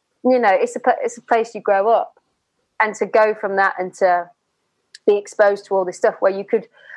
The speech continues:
especially at the time where on, uh, in Stokes Croft, you could pretty much walk into any place, any, any night and see about twenty different styles of music.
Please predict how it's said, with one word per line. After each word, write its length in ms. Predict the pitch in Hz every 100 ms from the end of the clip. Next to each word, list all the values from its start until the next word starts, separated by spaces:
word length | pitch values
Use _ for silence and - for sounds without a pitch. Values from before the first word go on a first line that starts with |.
| -
especially 380 | 220 - 254 240
at 60 | 202
the 60 |
time 300 | 202 233 208
where 200 | 196 190
on, 280 | 185 185 185
uh, 240 | 180 185 180
in 140 | 202 180
Stokes 360 | - 214 202
Croft, 260 | - 180 -
you 80 | 202
could 220 | 190 190 - -
pretty 180 | 247 220
much 180 | 196 -
walk 320 | 208 202 196
into 460 | 214 190 - 185 180 - -
any 440 | 233 214 202 180 _
place, 460 | 220 214 180 160 - -
any, 360 | 202 196 185 190 _ _
any 180 | 254 214
night 500 | 202 214 185 175 180 -
and 160 | 196 196
see 520 | - 226 220 208 196 - _ _ _ _ _ _ 226
about 420 | - - 254 -
twenty 360 | - 247 - 226
different 260 | 247 180
styles 320 | - 214 214
of 80 | 202
music. 460 | 220 233 175 -